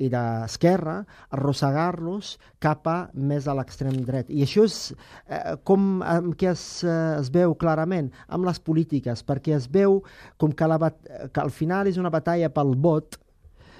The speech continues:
i com que al final és una qüestió de discursos per acontentar un, un perfil de gent, al final hi ha una carrera, eh, cap a l'extrema dreta per acontentar aquest, aquest, eh, aquest vot,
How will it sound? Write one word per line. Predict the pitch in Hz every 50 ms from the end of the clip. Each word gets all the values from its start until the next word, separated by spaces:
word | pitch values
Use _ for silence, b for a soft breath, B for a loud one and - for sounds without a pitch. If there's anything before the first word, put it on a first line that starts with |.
| B B B -
i | 139 135
com | 139 - 151 147 147 127
que | - 156 147
al | 143 143 143 143 147 143 143 139 139 139 139 - - 135 139 123
final | - - 156 170 180 185 185 180
és | 180 175 151 156
una | 170 170
qüestió | 156 - 160 - - - 175 170
de | 165 156
discursos | 156 143 - - - 214 226 180 - - 156 - -
per | - 156 147
acontentar | 147 - - 156 151 139 - 147 143 143 143 139 - 202 196 170 135 117 123 - _ _
un, | - 170 175 165 - - _ -
un | - 160 147
perfil | - 170 143 139 - - 180 165 151
de | 156 147
gent, | 147 180 160 156 165 160 B B B B B -
al | - 147
final | - - 165 170 170 180 180
hi | 185
ha | 180 175
una | 175 175 165 160
carrera, | - 156 147 160 175 180 175 160 151 160 180 180 B B B B B -
eh, | - 139 139 135 131 131 127 127 123 -
cap | 147 147 - -
a | 151 147 143 139 135 135
l'extrema | 139 131 - - 156 165 160 156 147
dreta | 151 160 - 185 -
per | - 175 165
acontentar | 160 - 151 143 - 147 139 135 135 165 160 156 151
aquest, | - 147 131 123 - - - -
aquest, | 135 - - 127 107 - _ 127
eh, | 120 117 113 110 107 107 110 110 110 110 107 107 107 110 B B B B B B B - 123
aquest | - - 127 110 107
vot, | 117 127 120 110 - - -